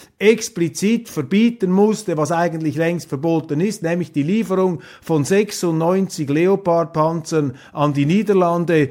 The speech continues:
damit die dann Leopard-Panzer, diese oder andere, direkt an die Ukraine weiterleiten können. Also die Schwächung unserer eigenen Wehrfähigkeit, damit wir Waffen in die Ukraine liefern können, beziehungsweise andere Staaten in die Lage versetzen können, Waffen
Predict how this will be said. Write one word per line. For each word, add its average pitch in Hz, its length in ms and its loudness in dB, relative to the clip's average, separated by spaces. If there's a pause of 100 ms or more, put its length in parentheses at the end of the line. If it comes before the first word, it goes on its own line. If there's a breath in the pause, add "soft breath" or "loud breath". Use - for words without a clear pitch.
(160 loud breath)
damit 165 480 0
die 202 220 0
dann 175 400 -2 (240 loud breath)
Leopard-Panzer, 160 1300 0 (220 loud breath)
diese 175 380 0
oder 143 200 0
andere, 143 420 0
direkt 143 400 -2
an 143 100 -2
die 139 120 0
Ukraine 135 560 0
weiterleiten 131 680 -4
können. 127 200 -2
Also 131 180 -2
die 165 160 -6
Schwächung 202 560 -2
unserer 165 440 -2
eigenen 175 400 -2
Wehrfähigkeit, 180 920 -2 (160 loud breath)
damit 180 320 0
wir 143 140 0
Waffen 185 500 -2 (240 loud breath)
in 175 220 -2
die 156 260 -2 (120)
Ukraine 185 600 2
liefern 180 360 -2
können, 170 280 -2
beziehungsweise 160 760 -4
andere 165 360 -4
Staaten 156 460 -4
in 139 120 -2
die 131 100 -2
Lage 170 400 -2
versetzen 160 560 -6
können, 143 340 -2
Waffen 143 460 -2